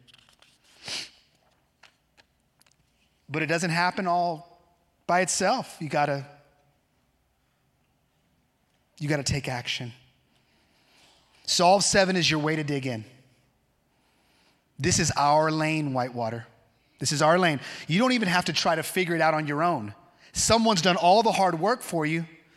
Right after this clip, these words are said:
because most of the time that's where we stop, is at the start. I don't know if you've ever done this. Anybody ever start at the gym January one?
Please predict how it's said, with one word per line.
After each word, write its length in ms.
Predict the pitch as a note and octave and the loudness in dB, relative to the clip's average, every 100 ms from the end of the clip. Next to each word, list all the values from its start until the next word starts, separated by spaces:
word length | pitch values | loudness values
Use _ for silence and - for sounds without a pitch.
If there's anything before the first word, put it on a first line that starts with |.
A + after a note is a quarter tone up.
| - | -10
because 280 | G3+ A3 F3 | -2 0 0
most 280 | G3 C#4+ - | 2 0 0
of 60 | |
the 60 | - | 0
time 180 | G3 F3 | 2 2
that's 240 | F#3+ G#3+ | 2 2
where 140 | G#3 | -2
we 100 | E3 | -2
stop, 720 | C3 - - A3 F3 - - - - _ _ _ _ _ _ _ _ _ _ - | -2 -2 0 2 0 -4 -16 -20 -20 _ _ _ _ _ _ _ _ _ _ -6
is 160 | D#3 D#3 | 0 0
at 100 | C#3+ | 0
the 80 | |
start. 560 | B2 - A3 F3 A2 - - _ _ _ _ - | -2 0 0 0 -4 -16 -20 _ _ _ _ 0
I 100 | D#3 | 2
don't 80 | |
know 80 | F3 | 2
if 80 | E3+ | 0
you've 140 | F3 | 0
ever 180 | F3+ F3+ | 0 0
done 240 | E3 F#3+ G3 | -2 -2 -2
this. 340 | G#3 - - | -6 -8 -8
Anybody 200 | F#3+ F#3+ | -4 -2
ever 140 | G3 E3+ | 0 -2
start 280 | - F3+ F3+ | -2 0 0
at 80 | |
the 60 | E3+ | -2
gym 280 | C#3 F3+ F3 | 0 0 0
January 500 | F3 E3+ F3+ E3+ E3 | 0 0 0 -2 -2
one? 380 | D#3 E3+ F#3 | -2 -2 -4